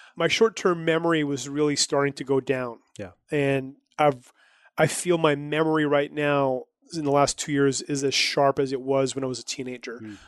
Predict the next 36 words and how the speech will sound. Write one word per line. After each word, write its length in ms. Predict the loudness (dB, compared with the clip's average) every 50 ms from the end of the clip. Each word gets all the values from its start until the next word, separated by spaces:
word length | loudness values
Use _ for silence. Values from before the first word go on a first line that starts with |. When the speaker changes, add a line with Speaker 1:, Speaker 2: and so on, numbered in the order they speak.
| -10 -4 0
Speaker 1:
Obviously, 300 | 0 0 0 0 0 0
all 60 | 0
the 100 | 0 -2 -2
drugs 300 | 2 4 4 4 4 2
and 80 | 0
alcohol 340 | 0 0 0 2 2 2 4
didn't 180 | 4 4 4 4
help, 260 | 2 4 6 6 4
right? 220 | 4 4 4 4 4 2 2 2 0 0 0 -2 -2 0 2
Speaker 2:
<laughs> 100 | 2 4
Speaker 1:
So, 320 | 4 6 6 8 8 8 8
<laughs> 1300 | 6 6 4 4 4 4 4 4 4 4 2 -2 -2 -2 -4 -8 -10 -10 -10 -10 -12 -14 -14 -2 2
but, 400 | 4 6 6 4 2 0 -4 -2
uh, 280 | 0 2 2 2 2 0
I 80 | -2 -2
feel 160 | 2 4 4
I've 100 | 4 4
been 120 | 2 0 2
able 220 | 2 2 2 0
to 140 | -2 -2 -2 -2
reverse 380 | -2 0 2 2 2 2 2
a 40 | 0
lot 200 | -2 -2 -2 0
of 60 | 0
that. 220 | 0 0 0 0 0
So, 220 | 0 2 2 2
and, 80 | 2 2
Speaker 2:
Yeah. 100 | 0 0
Speaker 1:
and 160 | 0 -2 0
again, 200 | 2 2 2 2
the 60 | 2
research 360 | 0 0 0 0 0 0 -2 -2
shows 260 | 0 0 0 2 2
that 60 | 2
that's 160 | 0 0 -2
possible. 640 | -2 -2 0 2 2 2 0 0 0 0 0 0 -2